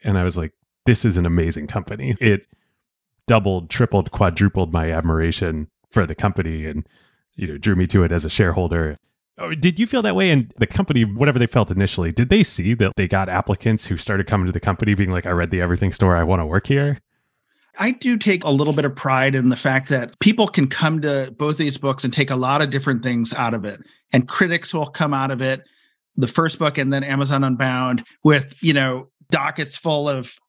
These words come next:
Speaker 2: evidence that they have for the next attack on Amazon. And fans of the company or w-, employees of the company might find in it a flattering portrayal. But to, my goal is really just to tell a good story.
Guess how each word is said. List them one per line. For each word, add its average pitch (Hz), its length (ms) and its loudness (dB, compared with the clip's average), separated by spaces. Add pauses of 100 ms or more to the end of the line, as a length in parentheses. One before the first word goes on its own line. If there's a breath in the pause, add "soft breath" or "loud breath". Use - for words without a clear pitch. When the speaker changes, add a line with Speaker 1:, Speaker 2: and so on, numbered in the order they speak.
Speaker 2:
evidence 143 500 -2
that 139 160 -6
they 151 180 0
have 135 400 -4
for 143 140 -2
the 139 80 0
next 139 300 -2
attack 135 360 -4
on 139 120 -4
Amazon. 127 520 -6 (360 soft breath)
And 143 300 2 (100)
fans 160 480 -2
of 147 60 -8
the 147 40 -10
company 143 720 -4
or 123 160 -4
w-, 123 260 -2
employees 147 460 2
of 135 80 -6
the - 80 -4
company 131 500 -2
might 135 320 -2
find 135 380 0 (160)
in 143 140 2
it 139 180 0
a 135 40 -8
flattering 135 520 0
portrayal. 143 640 0 (460 soft breath)
But 190 200 0
to, 175 80 -4
my 160 360 0
goal 160 380 -2
is 135 200 -6
really 156 260 2
just 139 220 -2
to 139 80 -6
tell 135 380 -4
a 131 40 -12
good 123 200 -6
story. - 560 -6